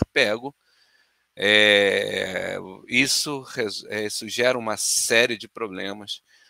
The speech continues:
muito sérios pra você e pro seu cliente também. Então, eu aconselho sempre usar fontes,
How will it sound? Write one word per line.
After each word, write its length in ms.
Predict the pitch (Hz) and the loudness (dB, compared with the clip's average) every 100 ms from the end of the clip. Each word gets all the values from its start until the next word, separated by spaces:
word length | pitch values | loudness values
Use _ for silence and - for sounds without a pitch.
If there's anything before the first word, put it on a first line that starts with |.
| _ _ | _ _
muito 320 | 98 120 131 | -8 -8 -6
sérios 520 | - - 110 104 98 - | -4 0 2 2 0 -8
pra 160 | 98 | -6
você 600 | 92 90 - 95 117 131 | -6 -6 -4 2 2 2
e 60 | 135 | -2
pro 220 | 131 135 | -8 -6
seu 220 | - 147 | -4 -4
cliente 520 | - 143 123 123 - | -6 -4 -2 -2 -4
também. 340 | - 127 90 92 | -4 -6 -6 -12
Então, 180 | 110 151 | -8 -6
eu 60 | |
aconselho 560 | 165 - 156 - 131 127 | -6 -8 -6 -4 -2 -2
sempre 540 | - 147 160 147 123 | 0 0 0 -4 -12
usar 340 | 123 113 113 - | -6 2 0 0
fontes, 920 | - 110 135 127 113 - 87 - | -6 -4 -2 -4 -8 -12 -12 -14